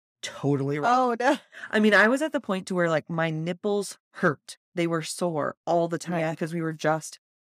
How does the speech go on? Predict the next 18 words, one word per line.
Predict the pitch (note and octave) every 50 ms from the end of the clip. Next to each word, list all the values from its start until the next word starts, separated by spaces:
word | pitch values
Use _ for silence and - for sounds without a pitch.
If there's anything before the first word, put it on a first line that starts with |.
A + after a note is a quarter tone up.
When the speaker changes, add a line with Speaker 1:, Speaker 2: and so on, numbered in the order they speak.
| _ -
Speaker 2:
Yeah. | D3 C#3+ -
Speaker 1:
doing | D#3+ E3+ E3+ E3+ E3
it | D#3+ D#3+
wrong. | D#3 D3+ D3 C#3 C#3
We | C#3+ D3
weren't | D3 D#3 D#3 C3 -
getting | - D3+ D#3+ E3 E3
a | E3 D#3
good | E3 D#3+ D#3
latch, | D#3+ D3+ C3+ B2+ - - - - - -
and | D#3+ D3
she | - - - - E3 D#3+ D#3+ D#3
will | D#3 D#3 D3+ D3+ D3 D3 D3 D3 C#3+ _ _ _ _ _ _ _ _ _ _ _ -
totally | - - - - - A3 A3 A3 G#3+ G#3 G3+ F#3 F3
help | F3 E3 D#3+ D3 - -
you | D3 C#3+
solve | - - - C3+ C3 C3 C3 C3+ C3+
that | - B2+ B2 B2 B2+ B2 - - - -